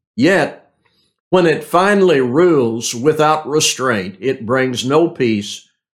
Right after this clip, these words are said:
nor satisfaction, no lasting happiness." God also desires to have us exclusively for himself,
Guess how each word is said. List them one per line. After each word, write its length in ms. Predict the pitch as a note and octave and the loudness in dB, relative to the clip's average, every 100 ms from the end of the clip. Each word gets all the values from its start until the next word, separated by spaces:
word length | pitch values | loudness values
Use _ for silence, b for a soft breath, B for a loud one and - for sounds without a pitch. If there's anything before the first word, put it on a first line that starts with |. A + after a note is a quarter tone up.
| _ | _
nor 200 | A2 A2+ | -2 -2
satisfaction, 1120 | G#2 C3 C3 C3+ C#3+ - G#2 F#2+ - F2+ F2+ - _ _ _ _ _ _ _ | 0 0 0 0 -2 -2 -2 -2 -6 -10 -12 -18 _ _ _ _ _ _ _
no 200 | A#2 C3+ | 0 2
lasting 680 | C3+ B2+ A#2+ A#2 - A2+ G#2+ | 2 2 2 -2 -2 -2 -4
happiness." 840 | - C#3 B2 G2+ E2 D#2+ - - _ _ _ _ _ _ _ _ _ _ _ G2 | -4 -4 -4 -6 -8 -14 -20 -20 _ _ _ _ _ _ _ _ _ _ _ 0
God 520 | C#3+ F#3 E3 B2 A#2+ | 2 2 0 -2 0
also 760 | D3 F3+ F3+ - C#3 A#2+ A#2+ B2 | 2 4 2 0 2 2 0 -2
desires 680 | A#2 B2 C#3 D3+ D3 C3+ | -2 0 2 2 0 -2
to 120 | - A#2 | -4 -4
have 340 | C3 D3+ B2 | -2 -2 0
us 360 | D3+ D3 - - | 0 0 -4 -4
exclusively 1500 | C3+ - - - - F3 G3+ G#3 - D3 C3 C#3 C3+ C3+ B B _ | -4 -4 -6 -6 -8 0 2 2 0 0 0 2 2 0 B B _
for 300 | - C3+ B2 | -2 0 2
himself, 920 | C3 B2+ A#2 - D#3 D3 F#2+ D#2 - | -2 -4 -2 0 2 0 -2 -6 -20